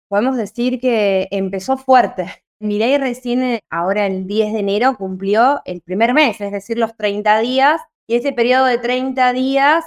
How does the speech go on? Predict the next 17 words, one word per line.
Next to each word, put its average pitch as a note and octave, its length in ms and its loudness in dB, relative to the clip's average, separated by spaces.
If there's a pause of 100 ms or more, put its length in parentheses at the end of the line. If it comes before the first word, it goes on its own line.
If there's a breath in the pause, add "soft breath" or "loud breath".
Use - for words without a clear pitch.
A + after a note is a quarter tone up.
(100)
ha G#3+ 140 0
desarticulado G#3+ 920 0
gran G#3+ 360 0
parte G3+ 320 -2
de, G3+ 320 -4
de F3 160 -8
los E3 140 -12
ministerios, F#3 540 0
ha F3 80 0
hecho F3 140 -4
una F#3 140 -2
reducción F3 580 -2
bastante F#3+ 440 -2
importante G#3 920 0
en F3 140 -6
la E3+ 80 -6
estructura A3+ 840 0